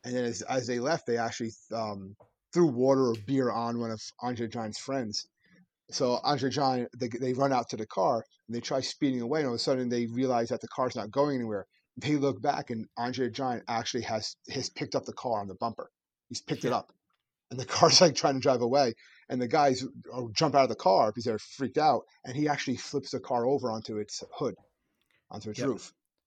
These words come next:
Speaker 1: and just
Speaker 2: They
Speaker 1: walks
Speaker 2: said he
Speaker 1: away.
Speaker 2: started doing this when he was really young. He
Speaker 1: Yeah,
Speaker 2: loved,
Speaker 1: young, yeah.
Speaker 2: that was
Speaker 1: He
Speaker 2: his
Speaker 1: loved
Speaker 2: number one
Speaker 1: doing it.
Speaker 2: prank, like,
Speaker 1: Yeah,
Speaker 2: moving
Speaker 1: people
Speaker 2: cars.
Speaker 1: wouldn't, <laughs> but that's really, like, think about that. That's his prank. "I'm just gonna flip your car over."
Speaker 2: Yeah, yeah, it's nuts.
Speaker 1: You know? And he said the
Speaker 2: Uh,
Speaker 1: cops came, and the cops were just like, "What do you want us to do?"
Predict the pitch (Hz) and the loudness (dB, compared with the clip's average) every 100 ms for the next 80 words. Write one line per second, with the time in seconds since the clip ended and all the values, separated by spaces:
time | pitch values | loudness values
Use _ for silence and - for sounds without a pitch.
0 | _ _ _ - 139 131 135 143 160 170 | _ _ _ -4 -2 0 4 6 8 6
1 | 170 147 156 143 139 139 123 - 123 120 | 6 6 6 4 4 2 0 -2 -2 -2
2 | 101 117 110 104 110 101 113 135 156 139 | -2 -2 0 0 -2 -4 -2 2 6 8
3 | 160 151 156 139 101 139 175 139 156 147 | 8 8 4 2 4 6 8 10 10 12
4 | - 143 120 127 - - _ _ - - | 10 8 4 2 0 -12 _ _ -2 4
5 | 175 135 165 160 120 95 82 - _ _ | 8 8 8 8 6 4 -2 -4 _ _
6 | _ 202 190 196 - 220 180 156 - _ | _ 0 2 0 -2 -2 0 0 -4 _
7 | _ - 185 233 196 139 110 - - 156 | _ -6 -2 2 4 4 0 -6 -4 -2
8 | 170 - 165 135 135 127 131 107 - 107 | -2 2 2 2 -2 -4 -4 -6 -4 -4
9 | - - - - 127 104 _ - 98 - | -4 -14 -14 -2 -2 -2 _ -12 -12 -12
10 | - 123 - 117 113 113 - 131 151 214 | -6 -6 -6 -8 -8 -8 -8 0 4 6
11 | 151 - 156 - - 147 131 143 - 139 | 6 6 4 4 0 2 0 -4 -6 -2
12 | 139 127 156 190 127 135 127 139 143 135 | 0 4 4 4 0 0 2 2 0 -2
13 | 127 123 | -4 -8